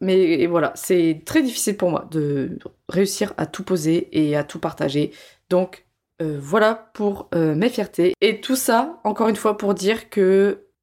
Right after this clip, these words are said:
je peux être fière de moi, de manière générale, de, pour cette année. Je peux être fière par rapport à tout ce que j'ai vécu, je peux être fière par rapport aux opportunités que je me suis créées. Et je peux être heureuse de mon entourage,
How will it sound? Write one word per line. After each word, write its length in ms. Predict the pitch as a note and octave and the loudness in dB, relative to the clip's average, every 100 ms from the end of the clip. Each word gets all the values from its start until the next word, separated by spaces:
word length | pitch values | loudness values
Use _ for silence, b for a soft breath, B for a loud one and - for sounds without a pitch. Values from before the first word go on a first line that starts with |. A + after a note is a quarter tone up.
| _ | _
je 100 | - | -8
peux 80 | - | 0
être 140 | A3+ A3+ | 0 2
fière 220 | A#3+ A#3 | 0 0
de 100 | A3+ | 0
moi, 360 | G#3 G#3 C4 - | 2 2 0 -4
de 160 | - | 0
manière 340 | G3 G3 G3 G#3 | 2 4 2 2
générale, 640 | F#3 F#3+ F3+ F#3+ F#3 D#3+ | 0 2 2 0 -4 -10
de, 100 | D#3 | -14
pour 220 | - F#3 | -10 -4
cette 240 | - F#3 F#3+ | 0 0 0
année. 280 | F3+ F#3+ b b b - | 0 -2 b b b -16
Je 120 | - | -2
peux 100 | G#3 | 0
être 140 | G3+ | 0
fière 340 | - - G#3+ A3 | -2 0 0 0
par 160 | G3 | 0
rapport 260 | F3+ F3+ F3+ | 0 0 0
à 80 | F3+ | -2
tout 120 | - | -4
ce 80 | - | -4
que 80 | |
j'ai 140 | F#3 F#3+ | 0 0
vécu, 380 | F3+ - A#3 A#3+ | -2 -2 0 0
je 80 | |
peux 80 | A#3 | 0
être 120 | F#3 | -2
fière 200 | - G#3 | 0 -2
par 120 | G3+ F#3 | 0 0
rapport 260 | F3 F#3 | 0 -2
aux 180 | F3+ E3+ | -2 -2
opportunités 640 | F#3 F3+ - F#3+ F3 G3 | -2 -4 -2 -2 0 0
que 140 | G3 F3+ | 0 0
je 60 | |
me 80 | F3 | 0
suis 200 | E3 F3+ | -2 -4
créées. 320 | E3+ G#3 A3+ A#3 B B B - | -2 0 2 0 B B B 0
Et 1120 | G3 F#3+ F3+ F3 F3 E3+ E3 E3 D#3+ - - _ | 4 6 6 6 4 4 4 4 2 0 -6 _
je 120 | - - | -14 -2
peux 140 | G3+ | 2
être 240 | G3 - | 2 2
heureuse 340 | G#3 G3 G#3 G#3 | 0 2 2 2
de 120 | F#3 | 0
mon 180 | F3+ F#3 | 2 0
entourage, 640 | F#3 - F#3 F#3+ F#3+ G3 | -2 0 2 2 0 -4